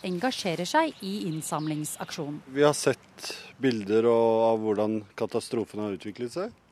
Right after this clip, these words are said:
Speaker 2: så vi tenkte at vi, vi må gjøre noe.
Speaker 1: Bildene og videoene vi har sett fra flommen på Balkan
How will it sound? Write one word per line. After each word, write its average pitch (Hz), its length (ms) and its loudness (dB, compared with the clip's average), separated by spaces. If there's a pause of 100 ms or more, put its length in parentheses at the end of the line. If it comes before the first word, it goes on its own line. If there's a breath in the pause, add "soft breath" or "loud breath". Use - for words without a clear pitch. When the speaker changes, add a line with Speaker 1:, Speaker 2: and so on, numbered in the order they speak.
(280)
Speaker 2:
så 113 460 -2 (280)
vi 110 160 -6
tenkte 107 380 -4
at 104 160 -6
vi, 104 80 -6
vi 110 480 -6
må 110 160 0
gjøre 110 160 0
noe. 95 160 -8 (2750)
Speaker 1:
Bildene 254 480 4 (100)
og 220 300 2
videoene 185 420 0
vi 220 80 2
har 226 80 2
sett - 300 0
fra 240 100 0
flommen 185 400 0
på 247 140 0
Balkan 196 480 2